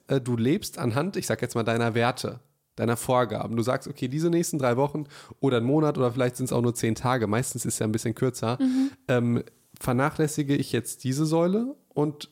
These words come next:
Speaker 1: mach dann aber eine andere. Plus, was ich dann immer bei mir merke, ähm, es zeigt mir immer wieder, wie geil mein gesundes Leben ist.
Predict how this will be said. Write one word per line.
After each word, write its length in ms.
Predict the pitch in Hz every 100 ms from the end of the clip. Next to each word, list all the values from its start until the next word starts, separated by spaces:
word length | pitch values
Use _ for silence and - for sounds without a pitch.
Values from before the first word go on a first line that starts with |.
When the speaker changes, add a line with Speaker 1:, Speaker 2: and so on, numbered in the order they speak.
| -
Speaker 1:
mach 340 | 208 139 143
dann 140 | - 147
aber 140 | 131
eine 180 | 147 147
andere. 360 | 151 107 - - - - -
Plus, 440 | - 196 240 - - _ _ _ _ _ -
was 160 | 123 -
ich 100 | 147
dann 140 | 143
immer 140 | 139 139
bei 120 | 127
mir 160 | 135 151
merke, 520 | 151 151 160 151 -
ähm, 360 | 127 127 127 135 - - _ - _ _ _ _ _ _ _ _ _ _ _ -
es 160 | 135
zeigt 280 | - 143 143
mir 60 | 160
immer 160 | 165
wieder, 200 | 160 165
wie 80 | 139
geil 340 | 113 110 120 131
mein 260 | 123 123 131
gesundes 400 | 120 123 131 170
Leben 240 | 147 -
ist. 320 | 110 - -